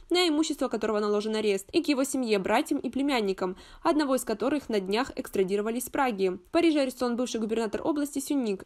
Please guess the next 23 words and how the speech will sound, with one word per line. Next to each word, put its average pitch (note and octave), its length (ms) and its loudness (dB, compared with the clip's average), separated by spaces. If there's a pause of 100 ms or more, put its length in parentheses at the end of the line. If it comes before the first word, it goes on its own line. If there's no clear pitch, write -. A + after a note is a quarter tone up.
В B3 80 -2
розыск C#4+ 280 0
объявлена B3 460 0
целая C4+ 300 -2
группа B3 240 -2
генералов, G#3 520 0
нашедших G#3 380 -4
убежище C4 420 -2
в B3 40 -4
России. G#3 560 -2 (340)
Если E4 300 4
раньше, C#4+ 320 2
боясь A#3 320 0
общественного A3 420 -4
порицания, A#3+ 560 -2
люди A3 240 -2
избегали G#3 440 0
публично D4 420 0
признаться C#4+ 400 0
в - 40 -12
симпатиях C4+ 460 -2
к - 40 -20
Качаряну C4 520 -2